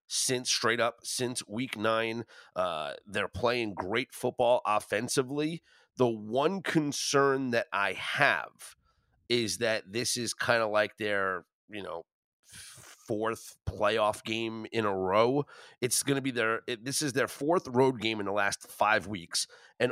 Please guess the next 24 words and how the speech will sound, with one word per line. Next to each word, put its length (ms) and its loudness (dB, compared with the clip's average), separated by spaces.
all 240 6
of 120 -2
their 140 0
games 380 -2
were 140 -2
must-win 500 -4
games. 380 -8
You 80 -6
know, 80 -4
the 80 -12
playoff 340 0
game 180 -4
last 280 0
week 160 -10
against 260 -8
Dallas, 320 -2
playing 300 -2
against 260 -4
Chicago 420 0
before 360 -8
that, 260 -2
Minnesota 500 -2
before 420 -10
that, 340 0